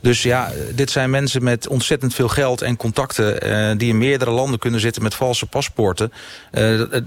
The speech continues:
het wordt nog een hele klus om diegene te vinden. En, eh, dat, dat zal niet zo makkelijk zijn, maar ik denk dat justitie er wel alles aan, eh, gelegen is...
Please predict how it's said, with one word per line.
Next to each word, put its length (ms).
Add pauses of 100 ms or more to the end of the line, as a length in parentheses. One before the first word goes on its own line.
het 220
wordt 160
nog 180
een 60
hele 200
klus 260
om 100
diegene 420
te 120
vinden. 380
En, 280
eh, 600
dat, 240
dat 180
zal 180
niet 160
zo 100
makkelijk 260
zijn, 200
maar 100
ik 60
denk 160
dat 140
justitie 360
er 60
wel 160
alles 280
aan, 360
eh, 180
gelegen 400
is... 180